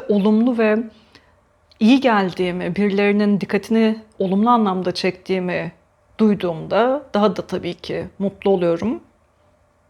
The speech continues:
Bakalım dostlar, bindik bir kayık mı, gemi mi?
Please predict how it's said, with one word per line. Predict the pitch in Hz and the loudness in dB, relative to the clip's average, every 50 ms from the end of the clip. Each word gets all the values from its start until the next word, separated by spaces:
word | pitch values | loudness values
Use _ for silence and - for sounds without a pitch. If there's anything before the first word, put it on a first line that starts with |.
| _ _ - _ - - _ _ | _ _ -20 _ -20 -20 _ _
Bakalım | - 320 320 - 453 440 415 370 311 | 0 2 4 4 2 4 4 2 2
dostlar, | 262 277 294 285 - - 262 226 214 196 180 185 180 | 2 0 0 -2 -2 0 2 2 2 0 0 -2 -2
bindik | 196 208 214 214 214 208 262 254 - - - - - - - - - _ _ _ _ _ | 0 0 2 2 2 0 0 -2 -4 -10 -12 -12 -12 -14 -14 -18 -20 _ _ _ _ _
bir | 220 214 196 185 170 - - - - - - - - _ _ _ | 0 2 2 2 0 -6 -10 -12 -16 -20 -20 -20 -20 _ _ _
kayık | - 208 214 226 240 226 - | -2 0 0 0 0 0 0
mı, | 202 196 | -2 -2
gemi | 185 - 196 202 220 233 | 2 2 2 2 2 2
mi? | 220 202 185 175 165 | 2 0 0 -2 -6